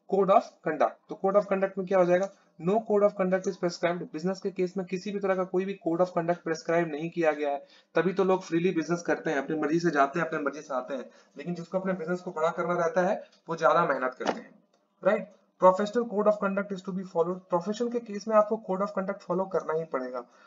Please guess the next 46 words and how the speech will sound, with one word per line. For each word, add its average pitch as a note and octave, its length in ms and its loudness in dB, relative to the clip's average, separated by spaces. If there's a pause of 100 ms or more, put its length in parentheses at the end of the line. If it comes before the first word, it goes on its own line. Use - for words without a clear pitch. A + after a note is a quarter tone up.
(140)
वहां E3+ 120 6
पे G3+ 100 2
जो F3+ 160 0
भी G#3 140 -2
आपको G3 220 2
नियम F3+ 240 0
बताए E3+ 300 0
गए E3+ 80 -6
हैं F3+ 100 0
वो E3 120 -2
आपको D#3+ 260 0
फॉलो E3+ 360 -4 (380)
करना F#3+ 220 6
होता C#3 320 0
है, C3 120 -14
बहुत A3 200 4
ही B3+ 40 2
minimal G#3+ 360 6
करना G#3 240 2
होता G3+ 180 2
है B3+ 60 2
लेकिन B3+ 160 -2
करना F3+ 280 2
होता D3 280 0
है। D3+ 160 -6
लेकिन G#3+ 320 0 (640)
employment A#3 500 2
के B3 80 -4
case G#3+ 300 -6
में A3+ 80 2
आपको G#3 220 4
करना F#3+ 320 4
ही F#3+ 180 0
है। D3 200 0
Norms F#3 320 2
of G3 120 2
behavior E3+ 460 0
laid F3 240 0
down F3 200 4
by F3 100 4
the E3+ 120 4
employer E3 400 2
are D3 140 4
to D#3+ 140 -8
be F3+ 140 0
followed। A2+ 340 -4